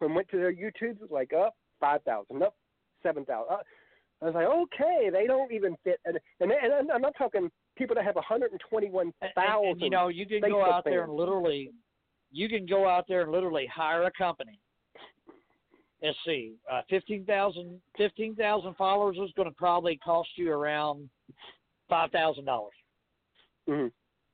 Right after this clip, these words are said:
Speaker 2: You know, and that's, that's where the average is. Just to, just to get your YouTube streams up where they need to be, it's probably gonna cost you between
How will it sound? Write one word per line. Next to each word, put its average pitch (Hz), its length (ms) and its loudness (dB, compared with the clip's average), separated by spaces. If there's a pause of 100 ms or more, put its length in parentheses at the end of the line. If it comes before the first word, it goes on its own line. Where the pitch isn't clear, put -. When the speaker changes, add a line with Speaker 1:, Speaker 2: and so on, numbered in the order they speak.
(720)
Speaker 2:
You 156 140 -2
know, 151 240 4 (120)
and 151 100 -4
that's, 185 160 0 (160)
that's 160 240 2
where 175 180 2
the 170 100 0
average 147 480 0
is. 113 80 -8 (1300)
Just 220 300 0 (100)
to, 220 260 -6 (480)
just 214 360 0
to 240 100 -4
get 208 240 -6
your 196 320 -2
YouTube 180 480 -8 (120)
streams 160 380 -6
up 175 120 2
where 160 160 0
they 151 120 2
need 151 160 -8
to 143 100 -4
be, 139 260 -4
it's 135 160 -8
probably 175 200 2
gonna 170 140 -6 (100)
cost 160 280 -4
you 160 100 -16
between 147 300 -10